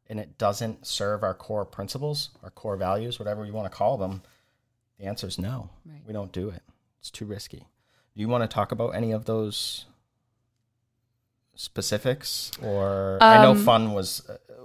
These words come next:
Speaker 1: one of the big
Speaker 2: <laughs>
Speaker 1: things.
Speaker 2: Yeah. Uh, I, so that was the other thing. When moving into Hello, I wanted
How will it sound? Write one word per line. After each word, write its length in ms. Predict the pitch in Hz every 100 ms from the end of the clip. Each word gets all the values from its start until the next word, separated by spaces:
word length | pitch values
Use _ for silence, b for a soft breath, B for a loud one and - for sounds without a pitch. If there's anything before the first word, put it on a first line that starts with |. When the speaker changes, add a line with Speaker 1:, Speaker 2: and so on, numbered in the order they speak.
| 110 117
Speaker 1:
one 140 | 117 113
of 60 |
the 80 | 107
big 120 | 196
Speaker 2:
<laughs> 140 | 202 156
Speaker 1:
things. 120 | 190
Speaker 2:
Yeah. 340 | 190 160 156 156 - -
Uh, 360 | 185 175 165 165
I, 260 | 180 175 -
so 240 | 214 196
that 140 | 202
was 100 | 202
the 80 | 180
other 140 | 170 165
thing. 400 | 165 151 147 151 -
When 480 | 170 160 156 156 - _ _ _ _ _ _ _ _ _ _ _
moving 320 | 196 214 196 180
into 280 | 165 180 160
Hello, 640 | 175 160 160 147 151 -
I 520 | - 156 151 151 156 147 b b b b b
wanted 500 | 170 170 180 185 175